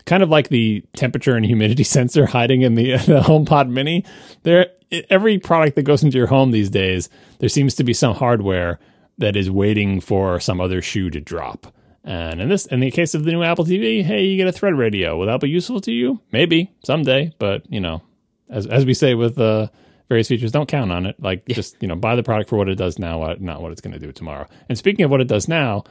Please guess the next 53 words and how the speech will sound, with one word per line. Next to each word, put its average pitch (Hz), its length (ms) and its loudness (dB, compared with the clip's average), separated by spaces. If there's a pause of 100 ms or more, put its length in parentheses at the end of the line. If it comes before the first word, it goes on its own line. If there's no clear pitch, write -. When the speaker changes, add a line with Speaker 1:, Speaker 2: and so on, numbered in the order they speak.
(280)
Speaker 1:
this 156 140 0
is 131 140 0
not 180 220 0
exclusive 117 420 -4
to 107 100 -8
the 95 120 -6
new 92 160 -4
Apple 87 260 -4
T 92 160 -6
V, 85 160 -4
but 85 160 -6
it's 87 100 -10
a 92 60 -6
thing 110 180 -2
they 107 100 0
added 98 220 -2
through - 120 -10
software. 117 560 -2
They 98 120 -2
have 98 360 -2 (420)
what 127 160 0
looks 160 180 2
like 127 220 2
an 123 80 2
extremely 185 560 0
rudimentary 120 560 2
calibration 123 800 -2 (160)
feature 196 360 -2 (420)
where 120 180 2
you 107 200 0
hold 147 300 4
your 139 140 4
iPhone 170 420 4
up 175 140 -2
to 170 80 4
the 127 100 0
screen, 151 340 -2
'cause - 160 -4
of 101 100 -4
course 110 220 -2
you 107 120 -2
also 110 200 -2
have 113 140 -4
an 107 80 -4
iPhone. 123 340 -2
You 101 120 -2
hold 185 180 4
your 180 80 4
iPhone 165 320 0
up 151 140 0
to 147 80 -4
the 123 80 -2
screen 139 440 0